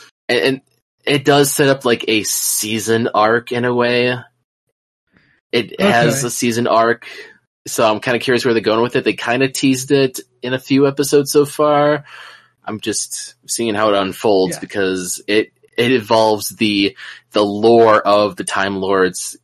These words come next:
Speaker 1: Gallifrey, the Master,
Speaker 2: Yeah.
Speaker 1: and the Doctor's relationship.
Speaker 2: And
Speaker 1: So
Speaker 2: that's always the stuff that I found interesting with
Speaker 1: Yeah.
Speaker 2: their relationship, you know? I don't know.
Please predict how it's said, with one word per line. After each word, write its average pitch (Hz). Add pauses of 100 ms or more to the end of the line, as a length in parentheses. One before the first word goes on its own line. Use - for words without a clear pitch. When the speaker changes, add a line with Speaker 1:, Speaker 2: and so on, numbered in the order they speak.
Speaker 1:
Gallifrey, 90
the 98
Master, 98
Speaker 2:
Yeah. 104
Speaker 1:
and 90
the 90
Doctor's 87
relationship. 90
Speaker 2:
And 294
Speaker 1:
So 302
Speaker 2:
that's 180
always 254
the 190
stuff 202
that 185
I 185
found 139
interesting - (480)
with 185
Speaker 1:
Yeah. 185
Speaker 2:
their 156
relationship, 143
you 170
know? 160
I 147
don't 170
know. 135